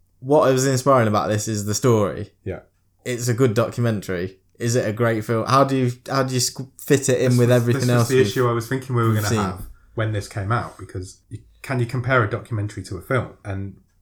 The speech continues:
Speaker 2: by putting this in the bag, we've decided that we have to.
Speaker 1: Yeah.
Speaker 2: So the fact that we've already made that decision, I think this is number one on our table.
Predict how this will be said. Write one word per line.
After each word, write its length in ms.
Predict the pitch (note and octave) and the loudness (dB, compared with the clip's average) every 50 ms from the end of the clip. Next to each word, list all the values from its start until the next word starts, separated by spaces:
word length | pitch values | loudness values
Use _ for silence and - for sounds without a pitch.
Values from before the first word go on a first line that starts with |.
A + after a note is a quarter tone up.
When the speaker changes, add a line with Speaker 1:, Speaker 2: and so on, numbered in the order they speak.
| _ | _
Speaker 2:
by 100 | - G#2+ G#2 | -6 -6 -6
putting 280 | - - - - G#2 | -6 -10 -10 -8 -8
this 160 | G#2 G2+ - - | -8 -8 -8 -8
in 200 | - A2 G#2+ G2+ | -8 -6 -6 -6
the 60 | F#2+ | -4
bag, 300 | - - A2+ F#2+ - F2 - | -2 -2 -4 -4 -6 -8 -8
we've 180 | G2+ G2 F#2 - | -8 -8 -8 -10
decided 380 | F#2+ - - G2+ F#2+ G2 - | -12 -8 -8 -6 -6 -8 -8
that 100 | F#2+ F2 | -10 -10
we 100 | F#2 F#2 | -10 -10
have 240 | - - B2+ - - | -8 -10 -10 -10 -12
to. 200 | - - E2 - - _ - | -18 -20 -20 -20 -18 _ -6
Speaker 1:
Yeah. 200 | - G2+ F2+ F#2+ - _ _ _ _ _ _ _ | -4 -4 -4 -4 -8 _ _ _ _ _ _ _
Speaker 2:
So 320 | - - - F#2+ F#2+ F#2+ F#2+ - _ _ _ - | -14 -10 -8 -8 -8 -8 -12 -16 _ _ _ -14
the 80 | G2 - | -12 -6
fact 200 | - C#3+ B2+ G#2+ | -4 -4 -4 -4
that 60 | G#2+ | -4
we've 160 | G#2 G#2 G2 | -4 -4 -4
already 220 | A2+ G#2+ G2+ G2 G2+ | -4 -4 -4 -4 -2
made 220 | A2+ B2+ C3 - | -2 -2 -2 -4
that 120 | - - | -6 -12
decision, 520 | F#2 F#2+ - - E2+ - - - G#2+ A2 - _ _ _ _ _ _ _ _ _ - | -14 -16 -16 -16 -18 -18 -18 -18 -16 -18 -18 _ _ _ _ _ _ _ _ _ -14
I 180 | G2+ A#2 C3+ | -10 -10 -10
think 200 | C#3+ - D#3 C3 C3 | -8 -8 -8 -8 -8
this 160 | C3 B2+ - | -8 -8 -8
is 100 | B2 B2 | -8 -6
number 200 | B2 A#2 G#2+ A2 | -4 -4 -4 -4
one 220 | G#2 A#2 A2+ G#2+ | -4 -4 -4 -4
on 120 | G2+ F#2+ G#2 | -4 -6 -6
our 120 | G2+ F#2+ | -8 -8
table. 400 | - - A2+ G2+ F#2+ D#2 - - | -8 -8 -8 -8 -8 -10 -14 -20